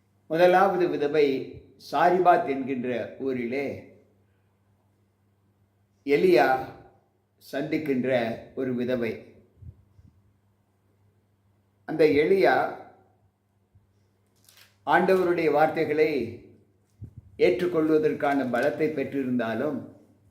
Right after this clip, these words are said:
ஆண்டவர் எலியாவை நோக்கி, "நீ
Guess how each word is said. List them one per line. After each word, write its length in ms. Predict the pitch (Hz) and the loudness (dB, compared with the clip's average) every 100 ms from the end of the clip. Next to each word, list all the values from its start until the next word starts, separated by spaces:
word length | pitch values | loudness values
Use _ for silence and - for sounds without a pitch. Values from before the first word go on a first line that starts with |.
| _ _ _ _ _ _ _ _ _ | _ _ _ _ _ _ _ _ _
ஆண்டவர் 920 | 139 170 196 180 170 160 123 - - _ _ _ _ _ _ _ _ _ - | 0 2 4 2 2 2 -2 -10 -20 _ _ _ _ _ _ _ _ _ -8
எலியாவை 500 | 139 165 180 165 143 | -2 4 6 6 2
நோக்கி, 760 | 127 143 139 143 131 76 - - _ _ _ _ _ _ _ _ _ _ _ _ _ _ - | -2 -6 -6 -8 -8 -10 -14 -20 _ _ _ _ _ _ _ _ _ _ _ _ _ _ -8
"நீ 420 | 147 156 135 131 | 0 2 2 -2